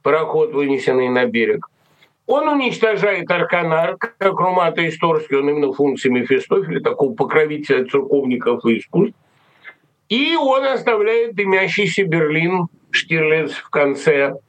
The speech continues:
сорок пятого года. Он как бы добрый дьявол, а Мюллер злой. И они оба уничтожают мир.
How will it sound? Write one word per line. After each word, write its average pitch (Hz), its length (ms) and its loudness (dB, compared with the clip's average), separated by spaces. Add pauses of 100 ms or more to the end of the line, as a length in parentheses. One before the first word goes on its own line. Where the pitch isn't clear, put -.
(220)
сорок 143 300 -2
пятого 156 320 -2
года. 135 220 0
Он 139 120 0
как 139 240 -2
бы 151 80 0
добрый 170 440 0
дьявол, 131 420 0
а 143 60 0
Мюллер 196 420 0
злой. 123 460 -2 (340)
И - 60 0
они 180 220 0
оба 226 260 -2
уничтожают 160 720 0
мир. 107 240 0